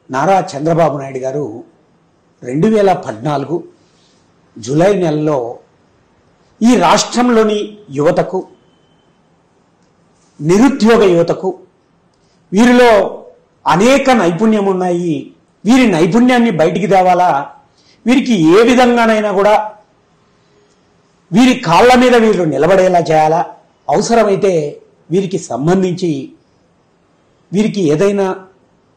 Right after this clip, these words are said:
ఉద్యోగ అవకాశాలు కల్పించాలా అని తలంచి, ఆ రోజు మొట్టమొదట అంతవరకు ఆంధ్రప్రదేశ్లో లేనటువంటి స్కిల్ డెవలప్‌మెంట్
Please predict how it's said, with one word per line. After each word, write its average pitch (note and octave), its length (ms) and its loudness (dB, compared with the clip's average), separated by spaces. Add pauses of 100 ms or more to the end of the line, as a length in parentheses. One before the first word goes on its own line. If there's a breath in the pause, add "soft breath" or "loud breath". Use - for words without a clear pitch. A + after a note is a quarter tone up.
(140)
ఉద్యోగ D3+ 480 0
అవకాశాలు F3+ 500 0
కల్పించాలా D#3+ 760 -6
అని D3 140 -4
తలంచి, C3+ 520 -10 (1160)
ఆ E3 160 0
రోజు G3 500 2 (220)
మొట్టమొదట E3+ 520 -4 (1300)
అంతవరకు G#3 680 2
ఆంధ్రప్రదేశ్లో E3+ 920 0
లేనటువంటి D3+ 680 -4 (1000)
స్కిల్ C4+ 560 0
డెవలప్‌మెంట్ A3 600 2